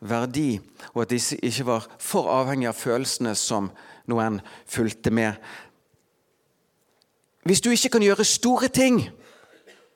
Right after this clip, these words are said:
sa hun, "så gjør små ting med stor kjærlighet." Hvis du, hvis du ikke kan gjøre det med stor kjærlighet, bortsatte hun, så gjør de med litt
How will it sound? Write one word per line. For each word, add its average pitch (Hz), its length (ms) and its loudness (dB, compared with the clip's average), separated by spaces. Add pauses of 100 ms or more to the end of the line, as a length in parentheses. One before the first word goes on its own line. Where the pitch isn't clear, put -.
(140)
sa 101 300 -2
hun, 76 100 -6 (1120)
"så 165 160 -2
gjør 151 160 0
små 190 560 0
ting 87 300 -2 (580)
med 98 160 -4
stor 175 240 -4
kjærlighet." 123 640 -8 (1700)
Hvis 220 180 4
du, 247 80 2 (520)
hvis 196 120 0
du 262 80 4
ikke 240 260 4
kan 233 60 6
gjøre 233 300 8
det 226 80 4
med 226 100 4
stor 240 380 0
kjærlighet, 214 720 -2 (640)
bortsatte - 400 -6
hun, - 80 -14 (720)
så 147 160 -6
gjør 92 240 -6
de 127 160 -6
med 180 300 -10
litt - 420 -8